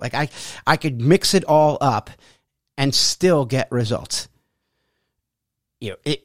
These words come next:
it made it very easy for me to show up and not to feel overwhelmed at all. And it made it really easy for me to develop those patterns. So that when, like I said, like,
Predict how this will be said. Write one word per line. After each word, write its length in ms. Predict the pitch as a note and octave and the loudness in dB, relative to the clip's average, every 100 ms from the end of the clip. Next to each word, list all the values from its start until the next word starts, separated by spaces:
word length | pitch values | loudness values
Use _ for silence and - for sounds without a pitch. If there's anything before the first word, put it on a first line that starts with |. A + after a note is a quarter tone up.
| - | -10
it 140 | C#3+ D#3+ | -4 2
made 180 | E3+ E3+ | 2 2
it 100 | C3+ | 2
very 300 | D#3 F3+ F#3 | 4 4 2
easy 360 | D3+ C#3+ C3 | 0 0 -2
for 160 | A#2 B2 | -2 0
me 140 | B2+ | 0
to 60 | A#2 | 0
show 300 | - F#2+ F2+ | -2 -4 -6
up 240 | - - - - | -12 -18 -20 -6
and 260 | C3+ C3 C3+ | -2 0 4
not 260 | C3+ - | 2 2
to 60 | B2+ | -4
feel 220 | C3 A#2+ C3 | -4 -4 0
overwhelmed 800 | B2 A#2 A#2 A2 G#2+ G#2+ G2 - - | 0 0 0 -2 -2 -6 -10 -14 -6
at 180 | G#2 F#2+ | -6 -2
all. 340 | A2 F#2 F#2+ - - _ _ - | -2 -2 -6 -18 -20 _ _ -2
And 120 | C#3+ | 2
it 120 | D3+ | 2
made 180 | D3+ F3 | 2 2
it 100 | F3 | 2
really 340 | D3 D3+ E3+ F3 | 2 4 4 4
easy 380 | C#3 C#3 C3+ | 2 0 -2
for 160 | C3 B2 | -4 -2
me 260 | B2 A#2+ A#2 | -2 -2 -2
to 100 | A#2+ | -4
develop 440 | A2 G#2+ A#2 A2 | -2 -2 -4 -6
those 220 | A#2 A2 | -6 -6
patterns. 580 | - A2+ A2 F#2+ - - - - - | -4 -4 -4 -8 -12 -16 -16 -20 -6
So 220 | - C3+ | 0 2
that 280 | C#3 C3+ _ _ _ _ _ _ | 2 0 _ _ _ _ _ _
when, 520 | G2+ E3 F3 B2+ C#3 - | -2 2 4 2 -2 -4
like 240 | B2+ C3 B2 | -6 -2 -2
I 140 | A#2 | -2
said, 420 | - D#3 A#2+ A2+ | 0 0 0 -2
like, 180 | A2+ | -6